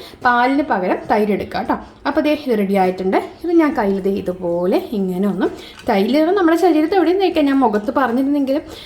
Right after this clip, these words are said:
ഇപ്പം തൽക്കാലം ഞാനിപ്പോൾ കയ്യിലാണ് കാണിക്കുന്നത്. ഇതിലുള്ള അയ-, ചേർത്തിരിക്കുന്ന മൂന്ന് ഐറ്റംസുകളും നമ്മൾ കഴിക്കുന്ന ഐറ്റംസുകൾ,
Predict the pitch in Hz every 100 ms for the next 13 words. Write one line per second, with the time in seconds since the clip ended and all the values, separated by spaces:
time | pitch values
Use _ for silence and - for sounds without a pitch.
0 | - - - - 214 214 233 349 403 311
1 | 311 294 240 208 220 214 190 190 185 285
2 | - - 302 381 392 339 330 339 226 214
3 | 214 214 - - 262 233 233 254 233 214
4 | 214 208 220 214 233 320 392 240 202 196
5 | 202 208 220 208 226 220 233 226 302 320
6 | 320 370 320 202 175 165 165